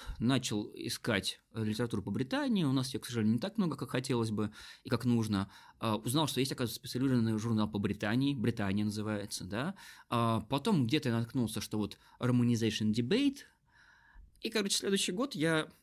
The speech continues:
не написал, наверное, ни строчки, просто потому что я пытался вообще понять, а куда я попал, потому что выяснилось, что романизация Британии, которую мы взяли в качестве темы,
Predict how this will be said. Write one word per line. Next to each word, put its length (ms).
не 200
написал, 340
наверное, 260
ни 40
строчки, 520
просто 180
потому 260
что 160
я 160
пытался 400
вообще 160
понять, 400
а 80
куда 240
я 60
попал, 320
потому 260
что 140
выяснилось, 320
что 140
романизация 460
Британии, 380
которую 300
мы 80
взяли 180
в 80
качестве 320
темы, 420